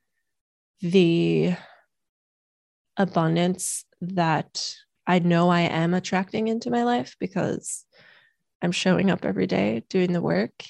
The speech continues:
and I am committed. So I'm still here. I'm still doing it. But the divine feminine, let's go back to the divine feminine. I feel like this podcast episode, because I'm riffing, <laughs> it feels like it's all over the place. So I really hope that this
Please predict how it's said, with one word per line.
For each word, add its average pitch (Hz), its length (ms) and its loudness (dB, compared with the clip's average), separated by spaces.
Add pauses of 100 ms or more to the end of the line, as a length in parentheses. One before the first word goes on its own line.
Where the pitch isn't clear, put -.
(180)
and 165 340 -2 (120)
I 170 120 0
am 170 140 -2
committed. 180 520 -2
So - 140 -6
I'm 165 200 -4
still 165 240 -6
here. 196 500 -4
I'm 170 120 -2
still 160 200 -8
doing - 280 -8
it. - 120 -8 (460)
But - 420 0 (480)
the 214 80 8
divine 220 760 4
feminine, 175 560 0
let's 185 200 -2
go 196 100 2
back 180 220 0
to 185 80 -4
the 165 100 0
divine 165 340 -4
feminine. - 540 -6 (220)
I 190 100 4
feel 185 180 0
like 226 160 0
this 285 160 -6
podcast 170 640 -4
episode, 214 440 -2
because 190 300 -2
I'm 175 160 0
riffing, 240 500 -2 (200)
<laughs> - 220 -20
it - 180 4
feels 277 420 6
like 269 140 6
it's 269 140 2
all 226 180 6
over 196 180 8
the 196 80 4
place. 170 280 -2
So - 80 -2
I 180 60 2
really 180 360 2
hope 170 200 -2
that 175 160 -6
this 180 300 -4